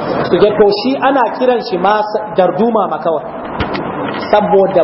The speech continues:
mutum ne, bawan Allah ne, kullun cikin sallah yake. Min kafarati ibadatihi,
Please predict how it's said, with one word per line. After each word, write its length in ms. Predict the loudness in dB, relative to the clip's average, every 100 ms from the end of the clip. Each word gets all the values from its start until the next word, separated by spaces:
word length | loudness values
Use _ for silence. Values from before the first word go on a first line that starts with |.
| 2 0
mutum 500 | -2 0 0 2 2
ne, 160 | 0
bawan 500 | 2 4 4 2 0
Allah 320 | -2 0 0
ne, 100 | 0 -4 -6 -2
kullun 360 | 2 4 4 2
cikin 260 | 0 -2
sallah 360 | 0 2 2 0
yake. 300 | 0 -4 -6 -6 -8 -8 -8 -10 -6 0
Min 300 | 4 4 4
kafarati 680 | 2 0 2 2 2 -2 -2
ibadatihi, 760 | 0 2 2 2 0 -4 -8